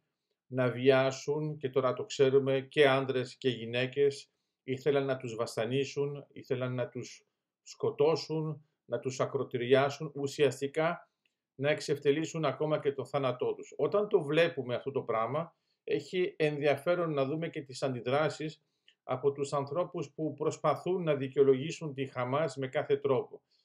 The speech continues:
Στην πραγματικότητα πρόκειται για ένα από τα μεγαλύτερα εγκλήματα μετά το Δεύτερο Παγκόσμιο Πόλεμο, το οποίο έγινε μόνο εναντίον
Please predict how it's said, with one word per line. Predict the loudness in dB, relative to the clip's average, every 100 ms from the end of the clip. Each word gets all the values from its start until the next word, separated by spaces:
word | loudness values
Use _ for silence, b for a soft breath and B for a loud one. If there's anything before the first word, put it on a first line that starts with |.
| _
Στην | -10 0
πραγματικότητα | 2 4 0 0 -4 -2 -2
πρόκειται | 0 0 0 0 4 6
για | 4 0
ένα | 0 0
από | -2 0
τα | 0
μεγαλύτερα | 2 0 2 0
εγκλήματα | 0 -2 0 0 0 -2
μετά | -4 -2 -2
το | 0
Δεύτερο | 0 2 0 0
Παγκόσμιο | -2 2 0 0 -8
Πόλεμο, | 0 2 2 -2 -6 -8 _ _ _ _ _
το | 4 4
οποίο | 4 2 4 4 2 -4 _ _ _ _ _
έγινε | 2 4 2 0
μόνο | 0 0 0 2 0 0 -4
εναντίον | -4 -4 -4 -2 0 0 -2